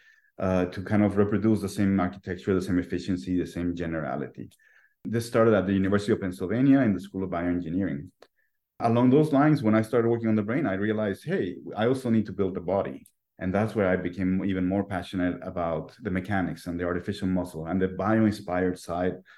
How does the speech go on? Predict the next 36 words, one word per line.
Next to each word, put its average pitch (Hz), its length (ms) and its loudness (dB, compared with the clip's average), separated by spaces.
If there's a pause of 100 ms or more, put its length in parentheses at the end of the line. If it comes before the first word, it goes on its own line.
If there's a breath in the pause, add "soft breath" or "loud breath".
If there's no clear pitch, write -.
(100)
of 87 120 -6
motion 104 460 2
as 71 140 -12
well. - 320 -10 (500)
Um, 98 580 4
I 107 100 0
got 104 180 0
lucky. 135 280 0
My 104 200 4
advisor 95 540 0
got 95 180 -2
transferred 92 380 -6
to 92 60 -10
Stanford 113 540 0
and 90 140 2
I 82 60 -2
piggybacked 95 600 -4
with 101 160 2
him. 170 380 4
So - 240 -8
I 78 80 -2
finished 90 280 -4
my 87 120 -2
P 90 180 -6
H 85 140 -8
D 90 100 -2
at 90 100 -4
Stanford. 117 640 0 (640 soft breath)
And 104 360 4
after 101 260 0
that, 113 180 4
I 113 80 4
joined 107 360 2
I 101 140 2
B 104 160 -2
M 117 460 0